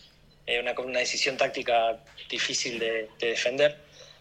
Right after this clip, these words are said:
Eh, pero bueno, sí, ya sé, igual ya te digo, Argentina se veía, ya se venía cayendo a pedazos, llegó ahí de milagro porque le gana a Nigeria sobre la hora. Eh,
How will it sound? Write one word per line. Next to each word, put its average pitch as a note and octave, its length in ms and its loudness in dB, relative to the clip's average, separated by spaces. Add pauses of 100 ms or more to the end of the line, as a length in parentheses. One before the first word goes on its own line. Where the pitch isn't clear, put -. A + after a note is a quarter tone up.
Eh, A2 880 2
pero A2 460 2
bueno, A2+ 240 4
sí, A#2 220 -2
ya A2+ 160 2
sé, A2 220 -2
igual B2 260 4
ya B2 120 2
te B2+ 80 0
digo, B2+ 140 4
Argentina C3+ 440 2
se C3 140 0
veía, A#2+ 520 4
ya A#2+ 160 -2
se A#2+ 100 -6
venía B2+ 260 0
cayendo C3 280 2
a A#2 60 4
pedazos, C3 380 6
llegó C3 120 4
ahí C3+ 80 4
de C#3+ 100 8
milagro B2+ 460 6
porque A#2 160 0
le A#2 60 2
gana B2 160 4
a A#2+ 40 0
Nigeria A#2+ 380 0
sobre A2 240 -4
la A2+ 140 2
hora. C#3+ 280 4 (600)
Eh, A2 260 -2